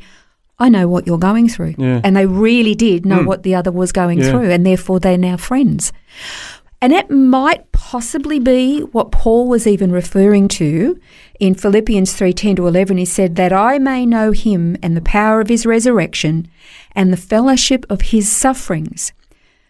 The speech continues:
Speaker 1: being conformed to his death in order that I may attain the resurrection of the dead. You know, we often like to think, you know, at times leading up to Easter during Lent, that if I give up coffee or chocolate, that I'm participating in the sufferings of Christ.
Speaker 2: Yeah.
Speaker 1: That really is not what
Speaker 2: <laughs>
Speaker 1: that's
Speaker 2: That's
Speaker 1: about.
Speaker 2: right.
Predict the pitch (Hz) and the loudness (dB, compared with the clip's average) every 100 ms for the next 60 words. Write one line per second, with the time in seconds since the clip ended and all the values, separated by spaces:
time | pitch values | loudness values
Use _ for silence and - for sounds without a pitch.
0 | - 214 262 285 294 277 - 214 202 202 | -4 -2 0 0 -2 -2 0 0 0 0
1 | 208 233 196 180 175 196 180 190 196 185 | 0 0 2 0 0 0 0 2 0 0
2 | 185 180 240 254 233 - 196 185 175 180 | 0 0 0 0 0 -2 -2 -2 0 -2
3 | 185 180 175 - 175 180 175 202 220 226 | 0 -2 -4 -6 -8 -4 -2 0 0 0
4 | 262 269 240 202 185 190 190 185 190 180 | 0 0 -2 -2 -4 -6 -6 -4 -4 -4
5 | 175 - 190 180 190 180 175 170 - 175 | -6 -4 -2 0 0 0 -2 -4 -4 -2
6 | - 170 185 170 175 175 - 180 170 196 | -2 -2 0 2 0 -2 -4 -6 -4 -2
7 | 175 - 208 208 165 151 208 - - - | -2 -4 -4 -4 -4 -6 -8 -14 -14 -6
8 | 175 - 226 220 185 175 190 190 185 - | -4 -2 -2 -2 -4 -2 0 0 -2 -6
9 | 196 - 190 175 170 165 170 180 165 165 | -10 -4 -2 0 -2 -4 -2 -4 -2 -6
10 | 165 165 202 165 156 135 117 117 220 202 | -6 -4 -4 -2 0 0 0 -2 0 0
11 | 165 151 - - 226 - 208 262 226 233 | -2 -6 -6 -2 0 2 0 0 -2 -2
12 | 180 233 202 185 160 | -2 -2 -2 0 -2